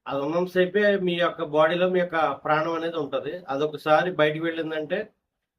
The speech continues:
మీ యొక్క శరీరం మాత్రమే కూడా ఉంటది. So, ఆత్మ ఉన్నంత వరకే మీ యొక్క శరీరం,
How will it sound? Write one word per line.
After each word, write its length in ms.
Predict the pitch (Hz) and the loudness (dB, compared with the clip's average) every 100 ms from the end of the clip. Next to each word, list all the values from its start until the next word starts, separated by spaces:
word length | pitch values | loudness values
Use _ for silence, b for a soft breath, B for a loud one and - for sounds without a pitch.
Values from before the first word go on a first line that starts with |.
| _ _ _ _ | _ _ _ _
మీ 60 | 147 | -6
యొక్క 160 | 160 156 | -4 -4
శరీరం 460 | - 156 170 170 | 4 4 4 2
మాత్రమే 340 | 160 156 175 165 | 2 0 0 -2
కూడా 160 | 139 | -2
ఉంటది. 200 | 127 107 104 - | -4 -10 -12 -4
So, 180 | 175 214 - _ - | -2 -2 -6 _ -2
ఆత్మ 300 | 135 151 170 | -2 0 -2
ఉన్నంత 480 | 170 160 165 165 156 | -2 0 -2 -2 -4
వరకే 420 | 160 156 185 233 | -4 -2 -4 -4
మీ 180 | 190 165 | -2 -2
యొక్క 500 | 160 - 156 139 127 | -2 0 -2 0 -4
శరీరం, 480 | - 143 160 127 | -2 0 0 -2